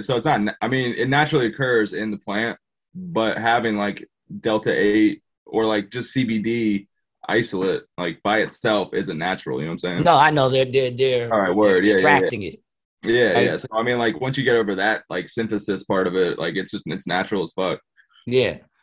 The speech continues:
Speaker 1: Yeah.
Speaker 2: Yeah, I just, I always thought for some reason in my head, I thought it was, like, the same as the synthetic marijuana, which I don't, I don't, I don't fuck with that. I smoked that once when I went to New Mexico, and it was
Speaker 1: Like,
Speaker 2: like,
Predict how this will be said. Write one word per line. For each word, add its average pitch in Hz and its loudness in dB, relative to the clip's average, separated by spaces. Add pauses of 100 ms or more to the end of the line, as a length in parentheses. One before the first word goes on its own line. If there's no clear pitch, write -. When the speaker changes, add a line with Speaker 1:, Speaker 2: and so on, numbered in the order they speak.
(140)
Speaker 1:
Yeah. 175 0
Speaker 2:
Yeah, 135 4
I 151 2
just, 156 -2
I 143 2
always 156 2
thought 147 0
for 123 -16
some 139 -8
reason 135 -2
in 127 -4
my 131 0
head, 127 2
I 120 0
thought 127 -4
it 117 -4
was, 113 -6
like, 113 -4
the 113 -8
same 120 -2
as 113 -2
the 104 -8
synthetic 113 -2
marijuana, 104 -6
which 98 -4
I 101 -2
don't, 95 -8
I 101 -10
don't, 87 -12
I 104 -12
don't 95 -8
fuck 87 -12
with - -18
that. 82 -8
I 95 -6
smoked 113 -6
that 104 0
once 104 -6
when 98 -8
I 95 -6
went 95 -8
to 95 -10
New 92 -6
Mexico, 90 -8
and 85 -14
it 78 -18
was 78 -16
Speaker 1:
Like, 78 -8
Speaker 2:
like, 73 -4